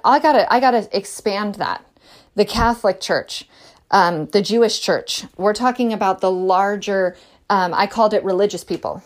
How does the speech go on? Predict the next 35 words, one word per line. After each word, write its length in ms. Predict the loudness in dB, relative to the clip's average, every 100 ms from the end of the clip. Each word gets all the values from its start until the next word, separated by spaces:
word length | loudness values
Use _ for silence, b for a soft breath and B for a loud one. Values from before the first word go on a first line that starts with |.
| 0
right? 220 | 2 2
'Cause 160 | -2 -2
I 160 | 0 2
had 180 | 2 0
no 140 | 0
idea 320 | 0 0 -2
what 160 | 0 0
a, 220 | 0 -2 -6
a 100 | -6
Jewish 380 | -2 -2 -2 -4
person 320 | -6 -4 -6
believed 340 | -2 -4 -4
versus 360 | -4 -4 -4 -4
what 100 | -4
a 40 |
Christian 400 | -2 -6 -6 -8
believed 340 | -6 -4 -4 -6
versus 320 | -8 -6 -4
what 100 | -4
a 40 |
Catholic 420 | -4 -4 -4 -4 -4
believed. 320 | -4 -4 -8 -14 -14 -6 0
As 160 | 2
an 60 | 4
atheist, 380 | 0 2 0 0
I 140 | -2 2
didn't 200 | 2 0
really 200 | -2 -2
understand 500 | -4 -6 -8 -8 -10 b b b b _
any 220 | 2 4 2
of 80 |
that 220 | 2 2 4
world 380 | 2 2 -4 -4
at 140 | 0
all. 240 | 2 0